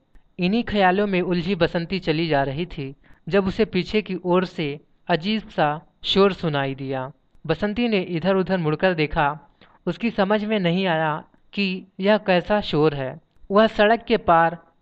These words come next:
पेड़ की ओर देख रही थी जब उसे अपने दाएं हाथ भागते कदमों की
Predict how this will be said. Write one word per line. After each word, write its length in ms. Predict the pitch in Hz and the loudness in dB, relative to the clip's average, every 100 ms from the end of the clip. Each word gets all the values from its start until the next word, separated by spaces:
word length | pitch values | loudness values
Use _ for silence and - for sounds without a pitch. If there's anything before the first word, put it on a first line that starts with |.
| - | 2
पेड़ 240 | 190 202 214 | 4 6 4
की 200 | 214 196 | 0 -2
ओर 320 | 165 147 147 - _ _ 151 | 2 2 0 -6 _ _ -2
देख 300 | 160 196 220 | 2 2 2
रही 240 | 196 208 | 2 0
थी 320 | 202 160 151 - _ _ _ - | -2 -6 -8 -12 _ _ _ -8
जब 260 | 143 214 | 2 2
उसे 320 | 220 - 208 180 170 _ _ _ 175 | 2 0 0 0 -4 _ _ _ -6
अपने 280 | 170 208 | -2 -2
दाएं 360 | 180 165 170 202 | 2 2 2 0
हाथ 440 | 175 156 147 - - _ _ - | 0 0 -2 -6 -20 _ _ -12
भागते 460 | 156 165 175 - 214 | 0 2 2 0 0
कदमों 360 | 175 160 180 | 2 0 -4
की 200 | 185 175 | -4 -8